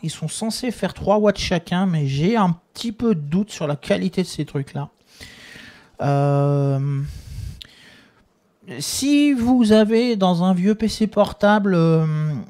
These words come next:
des, euh, haut-parleurs qui soient mieux que ces trucs chinois, euh, je dirais pas non.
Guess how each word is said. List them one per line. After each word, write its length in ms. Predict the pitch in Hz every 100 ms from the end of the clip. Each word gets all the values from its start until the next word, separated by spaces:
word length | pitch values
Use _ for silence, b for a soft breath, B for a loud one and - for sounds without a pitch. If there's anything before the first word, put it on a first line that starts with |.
| - 147
des, 500 | 147 139 185 247 247
euh, 360 | 175 147 147 151
haut-parleurs 540 | 202 190 226 233 254 -
qui 140 | 180
soient 380 | - - 147 143
mieux 380 | 147 170 226 233
que 160 | -
ces 220 | 151 - 135
trucs 240 | 262 226
chinois, 760 | - - 156 151 160 185 208 - B B B B B 139
euh, 360 | 139 139 139
je 160 | 131 147
dirais 440 | 151 151 175 311
pas 260 | - 196 165
non. 340 | 147 143 170